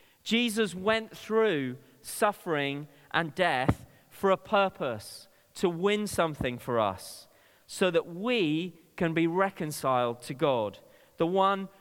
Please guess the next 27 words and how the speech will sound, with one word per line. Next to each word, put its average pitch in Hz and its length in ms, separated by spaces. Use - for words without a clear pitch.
we 240 280
rejected 202 600
and 139 120
said, 180 240
"No, 247 180
thank 214 360
you, 220 280
we're 208 140
gonna 214 160
do 220 200
it 220 100
our 185 200
own 190 220
way, 190 280
we 208 160
don't 196 280
need 185 360
you," 190 380
said 170 480
he 190 140
was 185 160
gonna 165 180
put 175 240
himself 131 800
in 139 120
our 135 200
shoes 117 800